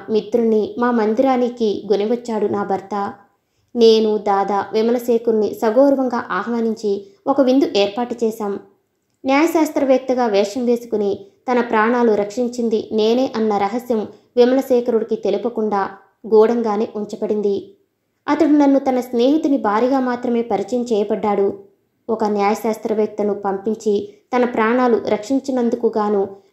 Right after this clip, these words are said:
విమలశేఖరుడు దాదాకు శతవిధాల నమస్కృతులు తెలుపుకున్నాడు. విందు జరుగుతుంది.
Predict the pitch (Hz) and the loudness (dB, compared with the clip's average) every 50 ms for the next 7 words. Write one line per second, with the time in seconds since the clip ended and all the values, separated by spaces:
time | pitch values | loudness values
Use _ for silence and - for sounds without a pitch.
0 | - 269 269 294 339 349 359 339 320 302 302 285 285 262 262 208 220 208 220 233 | 2 4 4 6 4 4 4 2 2 2 2 2 2 2 2 2 0 0 0 0
1 | 254 262 254 247 240 214 196 196 - - 240 226 - 226 220 214 196 247 262 262 | 0 0 0 0 -2 -2 -2 -4 -4 -6 -4 -4 -2 -2 -2 -2 0 0 0 0
2 | 247 233 - - - - 220 214 220 233 233 - - - 247 247 247 220 220 214 | 0 -2 -4 -6 -8 -8 -4 -2 -2 -2 -4 -6 -8 -6 -2 2 2 4 4 2
3 | - 202 196 185 - 233 - 226 214 214 214 202 196 196 196 - - - _ _ | 0 0 -2 -2 -4 -6 -6 -6 -4 -2 -2 0 0 -2 -2 -4 -10 -20 _ _
4 | _ _ _ _ _ _ _ - 220 220 214 208 226 220 220 202 196 196 226 214 | _ _ _ _ _ _ _ -2 0 2 2 2 2 0 0 0 0 0 0 0
5 | - 202 208 202 196 202 - - - - | 0 0 2 2 2 2 0 -2 -8 -10